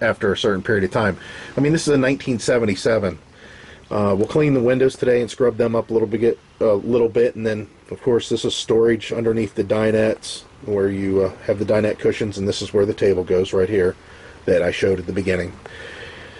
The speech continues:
And then this is another bed end. So it's kinda nice 'cause he's gonna set this up to where he has storage on one end and he's gonna sleep on the other end 'cause he, he's gonna be at a, a campground for the whole summer in this. And that's one of the benefits of these Apache hard sides.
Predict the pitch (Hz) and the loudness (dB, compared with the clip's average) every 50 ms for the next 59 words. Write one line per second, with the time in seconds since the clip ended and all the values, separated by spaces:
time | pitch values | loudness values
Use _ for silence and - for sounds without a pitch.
0 | - - - - - 101 107 110 104 98 104 101 - - 101 95 117 113 113 117 | -20 -20 -10 -4 -2 0 2 2 2 2 2 0 0 -2 -2 0 0 2 2 2
1 | 120 113 107 135 135 147 151 123 95 - - - - - - - - - - - | 2 2 2 2 2 2 2 0 -2 -4 -10 -18 -20 -20 -20 -20 -20 -20 -14 -4
2 | - 123 110 107 104 104 98 - - - - - - 110 107 - - 175 180 185 | 0 2 2 2 2 0 -2 -4 -14 -20 -20 -14 -8 -8 -8 -4 -2 0 2 2
3 | 156 139 143 139 - - - 113 95 131 139 175 165 135 127 - 147 131 - 120 | 2 2 2 0 0 -2 -4 -6 -4 -4 -2 0 0 0 2 0 0 2 2 0
4 | - - 127 120 - 127 107 113 113 107 120 117 107 110 101 - - - - 113 | 0 2 0 0 0 0 2 2 2 2 4 2 2 2 0 -2 -6 -2 0 2
5 | 113 113 113 104 113 110 104 104 104 110 104 104 107 107 107 104 - - - - | 4 4 2 2 0 -2 0 0 0 0 2 2 0 0 -2 -4 -6 -10 -16 -14
6 | - 101 98 95 95 113 - - 120 107 101 95 - - - - 147 156 165 - | -10 -6 -6 -4 -4 -6 -2 -2 0 0 -2 -4 -8 -10 -4 0 2 2 2 2
7 | 113 101 101 120 127 120 98 90 87 - - 107 92 - - - - - 123 139 | 0 0 2 2 2 2 2 0 -2 -2 -2 -4 -4 -4 -8 -16 -12 -2 0 2
8 | 143 147 165 151 - 208 214 214 214 196 170 143 120 - _ - - - - 127 | 2 2 0 0 0 2 2 4 4 4 4 4 2 -2 _ -20 -20 -8 -4 -2
9 | 117 110 - - 175 180 - 123 120 110 107 104 - - 107 101 95 - - 120 | -2 -2 0 -2 -4 -2 -2 0 0 0 0 -2 -2 -2 -4 -4 -2 0 0 0
10 | 110 - - 139 143 123 101 95 - - - - - - - - - 110 110 107 | 0 2 0 0 2 2 0 -2 -4 -6 -20 -20 -20 -20 -18 -12 -6 -4 -2 0
11 | 104 98 92 - - 107 123 175 202 - - 202 185 165 131 107 123 147 160 151 | 2 0 0 0 0 0 0 0 0 0 0 0 2 2 2 2 2 2 0 2
12 | - 123 101 - 117 101 95 101 98 92 107 - - 123 131 131 - 120 98 - | 0 -2 -2 -2 -4 -4 -2 -2 -2 -2 -2 0 0 0 0 0 0 -4 -6 -2
13 | - 131 175 185 - - 117 92 92 90 90 - | 0 0 0 0 0 0 0 0 0 -2 -4 -8